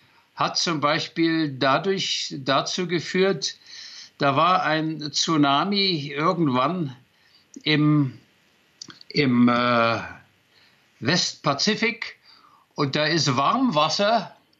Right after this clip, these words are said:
bis zu den Komoren über den gesamten, über den gesamten Indischen Ozean geschwappt. Und da haben wir von unserem Tauchboot aus in einer Tiefe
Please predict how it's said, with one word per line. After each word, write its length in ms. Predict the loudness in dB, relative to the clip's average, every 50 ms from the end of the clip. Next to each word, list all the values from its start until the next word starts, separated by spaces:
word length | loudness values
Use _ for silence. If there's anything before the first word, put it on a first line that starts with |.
| _ _ _ -20 -20 -20 _ _ _ _ _ _ _ _
bis 600 | -2 -2 0 0 0 -2 -2 -4 -6 -8 -12 -16 _ _ _ _
zu 160 | -12 -8 -6
den 160 | -4 -4 -4 -4
Komoren 720 | -2 0 0 2 2 2 2 2 0 0 0 -2 -2 -2
über 240 | 0 0 2 2 2
den 140 | 2 2 2
gesamten, 800 | 2 2 2 2 0 0 -2 -4 -4 -4 -2 -2 -4 -6 -8 -14 -20 -20 -20 _ _ _ _ _ _ -6
über 140 | -4 -2 0
den 140 | 2 2 2
gesamten 480 | 2 2 2 0 0 0 -2 -6 -6 -4
Indischen 420 | -2 -2 -2 -2 -2 -4 -2 -2
Ozean 560 | 0 0 0 0 0 0 0 2 0 0 0
geschwappt. 640 | -2 -2 -2 -2 0 0 -2 -2 -4 -10 -14 -14 -14 -14 -16 -20 -20 -20 -20 -20 -20 -20 -20 -20 -20 -20 -8 -4
Und 220 | 0 0 0 2
da 140 | 0 2 2
haben 260 | 4 2 2 2 0
wir 220 | 0 2 2 2 0
von 200 | 0 -2 -2 0
unserem 320 | 0 0 0 0 0 0
Tauchboot 680 | 0 2 2 2 0 -2 -4 -2 0 2 2 2 2 2
aus 560 | 2 2 4 4 4 2 0 0 -2 -6 -10 -14 -20 _ _ _ _ _ _ _ _
in 220 | 0 0 0 2 2
einer 400 | 0 0 0 2 0 0 -2 -4
Tiefe 600 | -4 -2 0 0 -2 -2 -4 -2 -2 -2 -2 -2